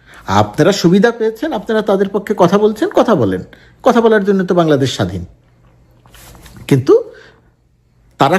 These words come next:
কথা বললে তেলে বেগুনে জ্বলে যাওয়া যাবে না। সরকারের জায়গা থেকে হোক, সরকারের বা যারা ন্যায়সঙ্গত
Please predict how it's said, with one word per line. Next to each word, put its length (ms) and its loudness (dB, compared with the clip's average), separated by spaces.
কথা 220 2
বললে 280 2
তেলে 220 4
বেগুনে 300 0
জ্বলে 240 2
যাওয়া 180 -4
যাবে 220 -10
না। 140 -14
সরকারের 440 0
জায়গা 240 2
থেকে 240 -2
হোক, 340 -2
সরকারের 460 0
বা 220 2
যারা 240 2
ন্যায়সঙ্গত 840 0